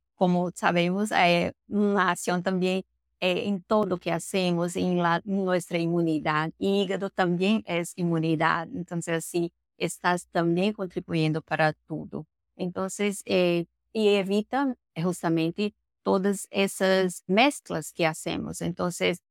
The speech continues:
eh, yo voy a tomar algo en una fiesta y además ainda tomo una suplementación de cualquier cosa con intuito de,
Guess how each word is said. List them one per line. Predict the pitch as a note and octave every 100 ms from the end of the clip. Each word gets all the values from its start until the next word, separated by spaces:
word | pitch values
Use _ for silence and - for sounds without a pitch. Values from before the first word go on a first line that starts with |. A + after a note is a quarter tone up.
| _ _
eh, | E3+ E3 D#3+ D#3+ D#3+
yo | E3
voy | D#3+ E3 D#3+
a | E3 E3
tomar | - D#3+ D#3+ D3+ D3+ -
algo | F3 G#3 C#4 D4 G#3+
en | F3 F3
una | F3 D#3+
fiesta | D3+ - C4 C#4+ D4+ D3
y | G#3+ G3+ G3 F3+ _ -
además | F3+ F3 F#3+ G#3+
ainda | A3 G3 F3+
tomo | - G#3 G#3+ G3+
una | - F#3 F3+ F3 F3
suplementación | E3 F3+ F#3 F3 E3 E3+ - G#3
de | F#3+
cualquier | F3+ E3+ E3+ F3+
cosa | - A3 A3
con | - G3
intuito | F#3+ F3+ A#3+ -
de, | G3+